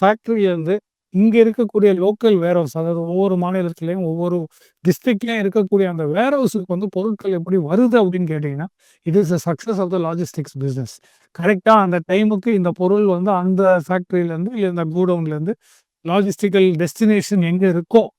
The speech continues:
அப்படின்ற அந்த வேர்ஹவுஸுக்கு வந்து கொண்டு போய் சேர்க்கிறது என்பது is a very, very timely and a very time, ஆ, sensitive matter. இது வந்து லாஜிஸ்டிக்ஸோட, அ, மிகப்பெரிய ஒரு growth and கெயின் ஆக கோவிடுக்கு அப்புறம் நம்ம பார்க்க முடியுது.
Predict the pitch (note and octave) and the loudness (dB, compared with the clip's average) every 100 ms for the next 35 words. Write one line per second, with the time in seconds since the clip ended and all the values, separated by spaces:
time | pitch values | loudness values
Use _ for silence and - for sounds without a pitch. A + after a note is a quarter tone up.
0 | _ _ - E3 G3+ G3 F3+ F3+ F3 D#3+ | _ _ -4 0 4 4 2 -2 -4 -2
1 | D#3 G3+ G#3 E3 F3+ E3 F3+ F3 E3 F3+ | 0 2 2 0 -2 -2 -4 -4 -2 -2
2 | F3+ - F#3+ A3 A3+ G3+ E3+ D#3 D3+ A#3+ | -2 -2 -4 0 0 0 -2 -4 -6 -8
3 | _ _ - D3+ C#3 D#3 G#3+ A3 G3+ G#3+ | _ _ -14 -10 -8 -4 -2 0 0 0
4 | G3+ E3+ F#3 G#3 G#3 A3+ G#3+ F3 E3 D#3+ | -2 -4 -2 0 0 0 -2 -2 -2 -2
5 | F#3 G#3 F#3+ - F#3 A3+ A3 F#3+ F3 _ | -4 -4 -6 -2 0 4 4 2 -4 _
6 | _ _ _ _ E3 D#3+ D#3 D3+ D3+ - | _ _ _ _ -4 -2 -2 -4 -6 0
7 | G#3 B3 B3+ B3 F#3+ F3 G3 F#3 A#2+ - | 2 4 4 4 4 2 0 0 -4 -6
8 | _ _ - G3+ B3+ A3+ G#3 B3 F#3 G3+ | _ _ 2 4 6 4 2 2 2 0
9 | F#3 F3+ - D#3 D#3 G#3 F#3+ C3+ - _ | 0 -2 -4 -4 -2 -2 -2 -4 -14 _
10 | F#3+ E3 D3+ C#3+ F#3+ C4 A3 A3+ A#3+ A3 | -2 0 0 -4 2 2 4 2 4 2
11 | G3 E3+ C#3+ F3 A3+ - F#3 E3 C#3+ A3 | 0 -2 -2 0 0 0 -2 0 2 2
12 | C4 A3 D3+ G#3+ _ _ _ - F#3 A#3+ | 2 -2 -4 -6 _ _ _ -2 2 2
13 | A#3+ G#3 F3 E3 G#3 F3+ D3+ D#3+ E3+ D3+ | 2 -2 -2 -4 -4 -4 -4 -4 -4 -6
14 | C#3 D#3 | -4 -4